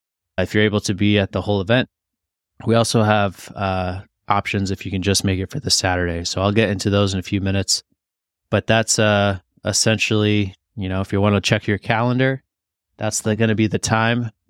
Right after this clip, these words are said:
the week before Memorial Day weekend. It's beautiful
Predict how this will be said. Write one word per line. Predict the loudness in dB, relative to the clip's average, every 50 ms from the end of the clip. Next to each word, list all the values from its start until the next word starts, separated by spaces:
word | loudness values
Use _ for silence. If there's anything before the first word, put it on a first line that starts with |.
| _
the | -8 -2
week | 0 0 0 0 -2
before | -4 -4 -2 -2 0 2 2 2
Memorial | 2 0 0 2 2 2 2 2 2
Day | 2 0 0
weekend. | 0 0 -2 0 0 2 2 2 0 0
It's | -2 -4 -6
beautiful | -6 -4 0 0 0 0 0 0 0 0 0 0 -2